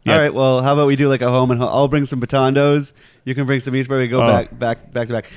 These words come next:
Speaker 2: It should also be noted here, and this is a big thing,
Speaker 1: Yeah.
Speaker 2: that I'm vegetarian.
Speaker 1: Oh, it's fine.
Speaker 2: So, no, no, but I'm saying, so, like, when I say, like, "Oh, this is a really good place for food,"
Speaker 1: Yeah.
Speaker 2: I can't count the meat thing. But there's another, a couple really good places. Woodlot is amazing. I'm sure
Speaker 1: Oh
Speaker 2: you've,
Speaker 1: my God.
Speaker 2: yeah,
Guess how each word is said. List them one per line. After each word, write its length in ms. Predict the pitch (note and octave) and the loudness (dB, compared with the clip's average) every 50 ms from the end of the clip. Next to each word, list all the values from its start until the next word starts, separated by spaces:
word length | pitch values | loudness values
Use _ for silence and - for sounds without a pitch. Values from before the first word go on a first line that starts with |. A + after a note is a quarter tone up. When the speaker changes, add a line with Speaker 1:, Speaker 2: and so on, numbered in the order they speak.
| - C#3 - | -18 -6 -6
Speaker 2:
It 100 | D#3 D3 | -4 -2
should 200 | - - A#3+ - | 0 0 0 0
also 460 | - D3 D3+ D#3 F3 E3 - F3+ E3+ | 2 2 2 2 2 2 2 0 2
be 140 | D3 D3+ C#3+ | 2 2 2
noted 340 | C3+ C3 C3 C#3+ D3+ D#3 D3+ | 2 2 2 2 2 0 0
here, 180 | D#3 E3 E3 D#3 | 0 -2 -2 -2
and 100 | C3 B2 | -4 -4
this 80 | A#2 | -6
is 80 | A#2+ A2 | -8 -10
a 60 | A2+ | -10
big 220 | G2 A2+ A2+ G#2 A2 | -8 -10 -10 -10 -8
thing, 240 | A#2 A2+ A#2 A#2+ B2 | -8 -8 -6 -2 0
Speaker 1:
Yeah. 200 | B2 A#2 A2 - - | 2 2 2 0 0
Speaker 2:
that 100 | C3+ C3+ | 0 0
I'm 120 | C3+ C3+ | 0 2
vegetarian. 720 | B2 C3+ B2 B2 A#2 - B2 B2 C3 C#3 D3 D3+ D#3 D#3+ - - - _ _ - - - - | 0 0 -2 -2 -4 -4 -2 -2 0 0 0 0 -2 -2 -6 -8 -18 _ _ -20 -10 -2 0
Speaker 1:
Oh, 120 | F3+ F#3 | 2 2
it's 120 | D#3+ - | 2 2
fine. 180 | - E3 E3 C#3 | 0 0 2 4
Speaker 2:
So, 400 | D3 D3 C#3+ C#3 C3+ C3 B2+ - _ | 4 4 4 4 4 2 0 -2 _
no, 100 | F3 G3+ | 0 2
no, 160 | G#3 G#3 F3+ | 2 2 2
but 80 | C#3+ D#3 | 2 0
I'm 120 | D3+ D3+ | 0 0
saying, 360 | C#3+ - F3+ F3 D#3+ D3+ C3+ B2 | -2 -2 0 0 2 0 -2 -2
so, 160 | - C#3 C3 | -2 -2 0
like, 220 | B2+ B2 C#3+ - | 0 0 0 0
when 100 | C3+ C3+ | 0 0
I 160 | C3 C3 C3 | 2 2 0
say, 240 | B2+ - C#3+ C3 C3 B2+ | 0 -2 -2 -2 0 0
like, 240 | B2+ B2 A#2 G#2+ | 0 0 -2 -2
"Oh, 120 | G#2+ A#2+ A#2 | -2 -4 -4
this 120 | A#2 A2+ | -4 -6
is 60 | - | -6
a 80 | B2 A#2+ | -6 -4
really 220 | A#2 A#2+ A#2+ A#2 | -2 -2 -2 -2
good 200 | A2+ A#2+ A#2 A2 | -2 -4 -6 -4
place 240 | - - A#2 A2+ A2 | -4 -4 -4 -4 -6
for 160 | - - G#2+ | -8 -12 -14
food," 440 | G#2+ - - C3+ C3 B2+ A#2+ A#2 A2 - | -12 -4 -2 0 0 2 0 0 -2 0
Speaker 1:
Yeah. 240 | C3 A#2 G#2+ G2 - - | 0 2 2 0 0 -2
Speaker 2:
I 80 | B2 | -6
can't 420 | B2 - D3 C3 B2 A#2+ - - - | -4 -2 -2 0 0 -2 -4 -8 -8
count 380 | - C3 A2+ A2 A2 G#2 - - _ _ | -8 -6 -4 -4 -6 -6 -8 -12 _ _
the 160 | - B2+ B2 A2+ | -12 -10 -8 -6
meat 240 | A2+ A#2+ A#2+ A#2 | -4 -4 -6 -6
thing. 140 | - A2+ A2+ A2+ | -6 -8 -6 -4
But 120 | C3+ C#3 | -4 -2
there's 160 | D#3 F3+ E3 | -2 -2 0
another, 220 | F#3 F#3+ G3+ G3+ D#3+ D#3 | 0 0 0 0 -2 -2
a 80 | - D3 | -8 -6
couple 240 | - E3 C#3+ D3+ C#3 | -4 -4 -4 -2 -2
really 180 | C#3+ C#3 C3 | -2 -2 -2
good 160 | A#2+ B2+ B2 | -2 -4 -6
places. 320 | - C3 B2 A#2+ - B2 A2 | -4 -6 -6 -6 -6 -6 -8
Woodlot 500 | A#2 A#2+ C3 C3+ C3 C3+ C#3 C3 C3 C3 | -2 0 0 2 2 2 2 4 4 2
is 80 | B2+ A#2+ | 2 2
amazing. 420 | C3+ C3 C3+ C3+ C3 C3 B2+ C3 | 2 4 4 4 4 4 4 2
I'm 100 | A#2+ A#2 | 2 0
sure 120 | A2 G#2+ G#2+ | 2 2 2
Speaker 1:
Oh 140 | G#2+ A2 | 2 2
Speaker 2:
you've, 80 | A2 G#2+ | 2 2
Speaker 1:
my 140 | G#2+ G2 G2 | 0 -2 -6
God. 80 | F#2+ - | -8 -8
Speaker 2:
yeah, 260 | A2 G#2 G2+ G2+ G2+ | -6 -2 0 0 0